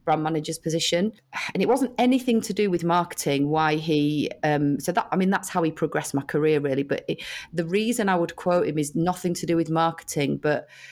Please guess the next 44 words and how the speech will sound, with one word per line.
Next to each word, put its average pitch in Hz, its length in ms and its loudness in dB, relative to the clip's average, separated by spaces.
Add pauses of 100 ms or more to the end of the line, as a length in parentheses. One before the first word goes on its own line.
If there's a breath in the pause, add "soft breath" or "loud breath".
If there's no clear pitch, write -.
(500 loud breath)
it, - 400 -4
it's - 220 0
to 190 120 -2
do 196 280 0
with 170 300 0 (540)
being 185 280 2
a, 160 100 -2 (160)
being 240 280 4
a - 20 0
human, 208 580 2
which 156 240 -2
is 180 100 2
the 170 80 -2
theme 180 280 2
of 160 80 0
this 156 140 -2
podcast, - 500 -4
right? 147 260 0 (300 loud breath)
So 170 380 0 (120 loud breath)
he 254 300 2
is 170 220 0
a 156 40 0
genuine 165 540 0
human. 151 400 0
He 196 300 2
will, 170 520 0
he 196 200 0
would 175 160 -4
say 175 260 0
to 175 160 -6
me 147 380 0 (160 loud breath)
in 165 160 0
meetings, 160 580 0
if 147 60 -2
he 151 80 -10
could 156 160 -6
see 185 200 0
me 170 80 -2
stumbling, 156 680 0
he'd 156 180 -4
just 180 220 -4
pause 185 360 0
and - 120 -4
say, 147 380 -2